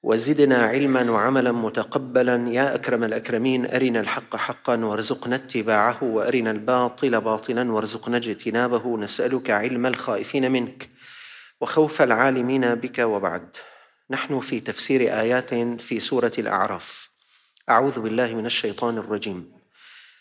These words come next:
واتل عليهم نبأ الذي آتيناه آياتنا فانسلخ منها فأتبعه الشيطان فكان من الغاوين. ولو شئنا لرفعناه بها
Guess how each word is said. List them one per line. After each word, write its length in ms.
واتل 460
عليهم 960
نبأ 300
الذي 440
آتيناه 960
آياتنا 640
فانسلخ 840
منها 580
فأتبعه 680
الشيطان 720
فكان 680
من 200
الغاوين. 880
ولو 200
شئنا 440
لرفعناه 760
بها 380